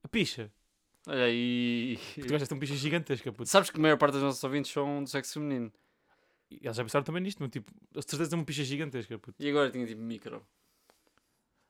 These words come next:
Speaker 1: Mas micro, tipo, era, era maior do que, o, que os humanos
Speaker 2: Não,
Speaker 1: normais,
Speaker 2: não,
Speaker 1: meu.
Speaker 2: não, não. Vá, diz aí, tipo, quantos centímetros é que achas que é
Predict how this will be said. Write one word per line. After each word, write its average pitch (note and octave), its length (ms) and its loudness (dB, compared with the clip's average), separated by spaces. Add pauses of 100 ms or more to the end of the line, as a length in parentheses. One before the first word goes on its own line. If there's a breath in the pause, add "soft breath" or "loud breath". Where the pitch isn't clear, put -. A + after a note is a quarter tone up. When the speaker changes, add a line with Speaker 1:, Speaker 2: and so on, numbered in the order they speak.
(520)
Speaker 1:
Mas A3 120 0
micro, A#3 380 4
tipo, G#3 180 0
era, C4 200 6
era A#3+ 140 10
maior B3 200 6
do A3+ 100 -2
que, A3+ 100 -8
o, A#3+ 460 0
que - 180 -8
os G3 100 -2
humanos G#3 200 2
Speaker 2:
Não, C#3 80 8
Speaker 1:
normais, A#2 280 6
Speaker 2:
não, A2 200 0
Speaker 1:
meu. G2+ 60 -6
Speaker 2:
não, G#2+ 260 -8
não. - 220 -18 (100)
Vá, A#2 280 2
diz A#2 260 -6
aí, B2+ 200 -2
tipo, A2 760 -10 (840)
quantos A#2 160 -10
centímetros A2+ 360 -12
é A2+ 80 -6
que G#2+ 80 -14
achas G2+ 220 -10
que - 120 -14
é G#2+ 400 -10